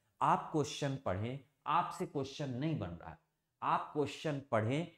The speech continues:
आपसे क्वेश्चन नहीं बन रहा है। जब आपसे क्वेश्चन नहीं बन रहा है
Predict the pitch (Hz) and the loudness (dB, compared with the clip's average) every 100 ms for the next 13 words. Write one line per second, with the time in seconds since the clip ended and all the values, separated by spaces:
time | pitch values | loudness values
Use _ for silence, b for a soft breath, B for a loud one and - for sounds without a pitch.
0 | - 135 143 - 165 147 131 - 165 156 | 2 4 4 0 0 2 0 0 2 4
1 | 185 151 90 82 - - _ _ _ 117 | 4 4 0 -4 -12 -14 _ _ _ 0
2 | 139 131 143 143 - 156 143 135 - 165 | 2 6 6 6 -2 0 0 0 -2 0
3 | 147 120 113 156 190 143 104 98 92 92 | 2 2 2 2 4 4 4 4 4 2
4 | 92 101 | 2 4